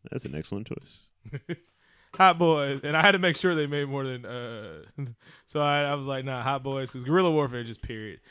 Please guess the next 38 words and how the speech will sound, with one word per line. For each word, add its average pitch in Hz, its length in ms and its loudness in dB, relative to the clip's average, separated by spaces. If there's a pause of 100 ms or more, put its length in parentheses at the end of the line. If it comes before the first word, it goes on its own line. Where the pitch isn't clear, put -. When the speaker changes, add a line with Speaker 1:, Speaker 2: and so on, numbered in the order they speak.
(240)
Speaker 2:
And 180 300 0
then 190 220 0
on, 156 140 -4
s-, - 280 -14 (1040)
not 196 200 -2
so 214 100 -2
much 190 160 -2
solo 165 360 0
because 147 220 -6
they 147 80 -4
all 143 180 -2
did 135 180 -8
their 131 120 -6
own 127 160 -6
different 120 300 -14
things, 131 280 -10
but, 123 240 -10
like, 123 180 -12
if 117 100 -12
the 120 100 -10
Hot 151 240 -2
Boys 147 220 -4
would 131 100 -10
have 117 100 -12
stayed 127 280 -10
together 123 520 -8
under 113 220 -10
Mannie 117 260 -12
Fresh, 127 380 -12
oh - 60 -8
my - 200 -10
God. - 680 -16
Talk 175 140 2
about 139 200 -6
in-house 131 320 -10
producer 113 480 -10
right 104 240 -10
there. 110 340 -8